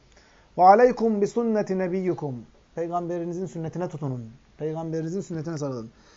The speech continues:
"Ve iyyakum ve hâzihil ahvâe." Şu bidatlerden,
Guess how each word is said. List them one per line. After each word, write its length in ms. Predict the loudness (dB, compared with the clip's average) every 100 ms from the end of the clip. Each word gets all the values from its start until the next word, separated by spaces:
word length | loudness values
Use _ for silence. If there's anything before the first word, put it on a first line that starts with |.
| -20 -20 -4
"Ve 120 | 0
iyyakum 760 | 4 8 8 6 4 2 2 -2 -12 _ _ -6
ve 80 |
hâzihil 560 | 4 8 8 8 6 4 4
ahvâe." 680 | 2 6 8 10 8 4 0 -14 _ _ _ _ _ _ _ _ _ _
Şu 280 | -10 -6
bidatlerden, 680 | -2 -2 -2 -4 -4 -2 -4